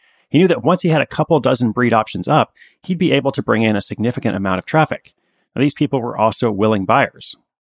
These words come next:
So finally, a full year after his client closed up shop, Jeff gave in. The opportunity was just too good, the strategy too obvious. But he didn't have a lot of money to invest, and he didn't want to end up with tons of product in his garage.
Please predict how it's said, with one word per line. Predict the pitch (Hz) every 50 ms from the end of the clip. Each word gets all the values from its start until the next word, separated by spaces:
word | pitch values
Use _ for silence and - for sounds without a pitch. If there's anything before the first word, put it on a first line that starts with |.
| _ _ _ _ _ _ _ -
So | - 117 107
finally, | - - 170 175 156 131
a | 117 101
full | - - 175 190 180
year | 143 123 120 110
after | 107 110 - 113
his | 110 107
client | - - - 127 127 127 -
closed | - 123 117 110 -
up | 95 -
shop, | - - 95 95 - - _ _ _ _
Jeff | - - 117 110 - -
gave | 113 107 104 92
in. | 101 92 - _ _ _ _ _ _ _ _ _ _
The | - -
opportunity | 123 - 131 - 165 151 135 139
was | 139 135 -
just | - 156 139 -
too | - - 156 143
good, | 151 156 131 - - _ _
the | -
strategy | 127 - - 139 131 139 127 - 143 131
too | - - - 160 143 -
obvious. | 143 160 131 127 - - - - - _ _ _ _ _ _ _ _ _ _ _ _ _ _ _ -
But | -
he | 131
didn't | 120 190 202 185
have | 175 180
a | 165
lot | 151 147 143
of | 139
money | 135 131 123 123
to | - 123
invest, | 117 113 107 113 107 107 - -
and | - 110
he | 107 98
didn't | - 151 156 -
want | - 123 120
to | - -
end | 120 113 120
up | 110 -
with | 113 -
tons | - - 120 123 131 110
of | 110 _
product | - 117 107 107 107 -
in | 107
his | 98 92 -
garage. | - 95 120 143 113 - - - -